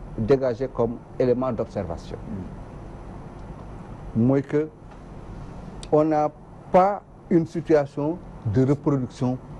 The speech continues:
Speaker 1: politique au Sénégal. Amul. Apparemment, ci boo xoolee bu baax, mësuñu koo am.
Speaker 2: Mhm. Bu ci
Speaker 1: Mësuñu
Speaker 2: nekk
Speaker 1: koo am.
Speaker 2: ak ni mu bindoo
Speaker 1: Bu
Speaker 2: ak
Speaker 1: ci
Speaker 2: ni
Speaker 1: nekk ak ay particularités
Speaker 2: Mhm.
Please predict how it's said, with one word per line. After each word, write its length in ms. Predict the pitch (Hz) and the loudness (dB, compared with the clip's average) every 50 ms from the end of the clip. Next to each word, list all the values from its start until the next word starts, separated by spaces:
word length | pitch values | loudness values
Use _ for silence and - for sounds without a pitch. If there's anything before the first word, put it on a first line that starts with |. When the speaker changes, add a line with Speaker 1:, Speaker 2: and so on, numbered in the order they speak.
| - - | -8 2
Speaker 1:
politique 380 | - 151 139 113 101 - - - - - - - - - - - | 4 4 4 4 0 -8 -14 -16 -16 -16 -14 -12 -12 -10 -4 0
au 100 | 123 113 | 0 0
Sénégal. 360 | - - 92 - 80 78 71 - - - - - - - - - - - - - | 0 -2 -6 -6 -8 -8 -10 -12 -12 -14 -12 -12 -12 -12 -12 -12 -12 -12 -4 0
Amul. 160 | - 117 117 - - - _ _ _ _ _ _ _ _ _ _ _ _ _ _ _ _ _ _ - - - - - | 0 2 2 0 -2 -6 _ _ _ _ _ _ _ _ _ _ _ _ _ _ _ _ _ _ -20 -18 -16 -6 -4
Apparemment, 560 | 123 123 - 131 123 123 120 123 135 147 - - - - - - - - | -4 0 2 2 2 2 2 0 0 -2 -2 -4 -10 -14 -16 -16 -14 -6
ci 140 | - - 160 | 0 2 2
boo 220 | 151 135 147 170 165 | 2 4 4 4 4
xoolee 260 | - - 156 151 143 | 4 4 4 4 4
bu 140 | 127 117 113 | 2 -2 -4
baax, 200 | 107 131 135 135 - | -2 -2 -2 -2 0
mësuñu 400 | 131 131 147 151 143 160 160 151 135 | 2 2 2 2 2 2 0 0 2
koo 160 | - 135 - - - | 2 0 0 0 -4
am. 100 | 98 - - - - - - | -10 -14 -14 -16 -14 -8 -6
Speaker 2:
Mhm. 260 | 107 101 98 98 90 82 - - - | -4 -2 -2 -4 -4 -6 -8 -8 0
Bu 140 | 101 117 131 | 2 4 4
ci 80 | 131 135 | 4 4
Speaker 1:
Mësuñu 60 | 147 | 2
Speaker 2:
nekk 140 | 123 120 107 | 2 0 0
Speaker 1:
koo 100 | - 95 | -2 -4
am. 80 | 95 - - - | -6 -6 -4 -6
Speaker 2:
ak 160 | 117 110 - | -6 -4 -2
ni 100 | 120 117 | -2 0
mu 120 | 117 117 113 | 0 0 0
bindoo 280 | 101 95 104 98 101 | 0 0 0 0 2
Speaker 1:
Bu 60 | 104 - | 2 2
Speaker 2:
ak 60 | - | 2
Speaker 1:
ci 60 | - | 2
Speaker 2:
ni 80 | 165 156 | 2 2
Speaker 1:
nekk 180 | 156 156 - - | 2 0 -2 -6
ak 100 | - 135 - - - - | -12 -12 -12 -14 2 6
ay 120 | 180 156 | 6 6
particularités 1000 | 139 - - - 185 175 - - - - - 170 147 143 135 123 110 - - 120 120 | 6 2 0 -2 -2 -2 -2 -6 -8 -4 2 4 4 6 4 2 0 -2 -2 -2 -2
Speaker 2:
Mhm. 320 | - - 113 107 104 104 | -2 -4 -6 -4 -4 -4